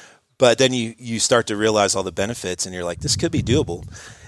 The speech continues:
Now, one thing I'm kinda waiting on, and even, I'm still trying to learn a lot more, but, um, the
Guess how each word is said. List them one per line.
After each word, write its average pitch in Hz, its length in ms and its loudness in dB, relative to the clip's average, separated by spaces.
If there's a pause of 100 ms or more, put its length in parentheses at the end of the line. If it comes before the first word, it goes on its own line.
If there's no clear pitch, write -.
(100)
Now, 139 160 6
one 160 160 6
thing 160 180 4
I'm 127 180 2
kinda 120 320 2
waiting 110 320 2
on, 104 220 2
and 101 100 -4
even, 95 340 -8
I'm 135 300 0
still - 280 4
trying 113 280 0
to 98 60 0
learn 98 240 0
a 95 60 0
lot 98 180 2
more, 95 240 -2
but, 95 200 -4 (320)
um, 92 440 0 (260)
the 101 240 4